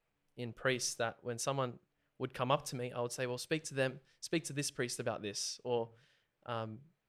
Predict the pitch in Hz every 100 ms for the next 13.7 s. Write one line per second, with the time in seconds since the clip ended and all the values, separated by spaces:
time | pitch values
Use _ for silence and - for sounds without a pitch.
0 | - 123 143 165 131 123 - 123 139 -
1 | - 127 123 127 - 127 123 - _ _
2 | - _ - - 123 120 131 131 120 120
3 | 123 135 123 123 151 - 185 139 127 127
4 | 127 123 - - _ - 117 120 - _
5 | _ _ 135 135 139 151 143 - 131 123
6 | 135 127 123 - 131 127 117 - - 127
7 | 113 107 - 117 110 - _ _ _ _
8 | _ - 151 139 135 131 120 123 131 120
9 | 107 107 - 120 120 135 127 117 - -
10 | - _ 113 113 107 123 113 127 139 123
11 | 123 113 - 113 - 113 - 143 131 -
12 | 113 151 117 117 135 127 165 139 135 123
13 | 143 135 123 120 135 135 135